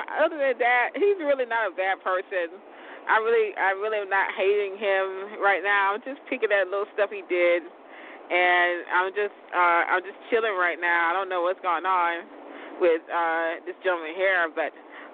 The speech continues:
um, other than that, I'm going on with my life, and I'm just trying my best to, uh, be happy and get off the straight all the way through and be, get stabilized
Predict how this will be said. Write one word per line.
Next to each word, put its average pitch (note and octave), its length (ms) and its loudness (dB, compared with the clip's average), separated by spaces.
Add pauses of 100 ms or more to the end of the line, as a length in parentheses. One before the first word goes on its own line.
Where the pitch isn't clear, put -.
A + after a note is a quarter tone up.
um, E3 480 2 (480)
other F#3+ 300 2
than D3+ 100 -8
that, F#3+ 320 4 (640)
I'm F#3 240 2
going F3+ 240 2
on E3 220 0
with E3 60 -4
my D#3+ 120 -2
life, F3+ 400 0 (240)
and E3 400 2 (720)
I'm E3 160 4
just F3+ 200 0 (340)
trying F#3+ 260 2
my F#3 140 2
best F#3 400 0 (1000)
to, G3 80 2 (160)
uh, E3+ 420 4 (280)
be G3 100 -2
happy G3 640 0
and - 880 -6
get G3 160 2
off G3+ 160 2 (120)
the D#3+ 100 -6 (180)
straight G3 460 0
all F3+ 160 2
the F3 100 -2
way E3+ 320 0
through F#3 460 2 (500)
and E3+ 140 -6
be, F#3 260 2
get G3 220 0
stabilized F3+ 800 -2